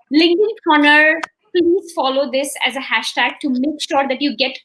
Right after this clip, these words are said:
all the right updates on when the edition is coming in, because we have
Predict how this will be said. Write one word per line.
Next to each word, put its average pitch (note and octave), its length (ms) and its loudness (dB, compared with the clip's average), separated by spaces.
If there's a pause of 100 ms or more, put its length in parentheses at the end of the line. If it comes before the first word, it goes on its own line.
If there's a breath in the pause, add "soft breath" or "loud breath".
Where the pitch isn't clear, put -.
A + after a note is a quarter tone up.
all D#4 300 4
the C#4+ 160 -2
right B3+ 160 -4
updates B3+ 720 -6
on B3+ 300 -2
when C#4 240 0
the C4 100 2
edition B3+ 340 -4
is B3 120 -6
coming A3 320 -10
in, A#3+ 200 -8 (680)
because D4 360 -8
we F4 120 -8
have - 100 -6